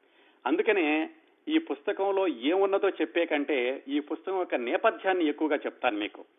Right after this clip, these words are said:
ఆ తర్వాత ఈ పుస్తకంలో ఏమున్నది అనేది మీరు చదివి తెలుసుకుంటే బాగుంటుంది. ఈ పుస్తకం యొక్క నేపథ్యం తెలుసుకోవాలి అంటే వీళ్ళిద్దరి గురించి తెలుసుకోవాలి.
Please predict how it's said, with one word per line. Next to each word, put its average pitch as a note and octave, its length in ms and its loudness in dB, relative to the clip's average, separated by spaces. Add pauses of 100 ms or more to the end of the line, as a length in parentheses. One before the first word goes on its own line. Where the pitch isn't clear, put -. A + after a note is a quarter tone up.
(320)
ఆ C3 60 6
తర్వాత E3+ 380 2
ఈ D3+ 80 2
పుస్తకంలో E3 560 -4
ఏమున్నది F3 560 0
అనేది D#3+ 460 0 (300)
మీరు F3 240 0
చదివి D#3+ 280 -2
తెలుసుకుంటే - 480 -6
బాగుంటుంది. G#2 460 -2 (720)
ఈ F3+ 60 -2
పుస్తకం E3+ 400 -2
యొక్క F3 140 0
నేపథ్యం D#3+ 640 0
తెలుసుకోవాలి C3 680 0
అంటే D3+ 360 -6 (460)
వీళ్ళిద్దరి D3 420 4
గురించి C#3+ 340 -2
తెలుసుకోవాలి. G#2 580 -6